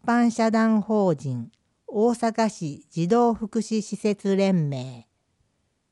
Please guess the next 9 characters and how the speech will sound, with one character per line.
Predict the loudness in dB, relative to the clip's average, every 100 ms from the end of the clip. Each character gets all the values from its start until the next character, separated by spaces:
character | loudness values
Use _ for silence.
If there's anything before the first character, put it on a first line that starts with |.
| _ _
電 | -4 0 2 2
話、 | 2 0 -2 _ _ _ _ _ -4
零 | 2 4 4
六 | 2 0 -4 -8 -10 _ _ _
四 | -4 0 0
三 | -2 0 2 2
零 | 0 0 -2
三 | -2 -2 -2 -4
の | -6 -10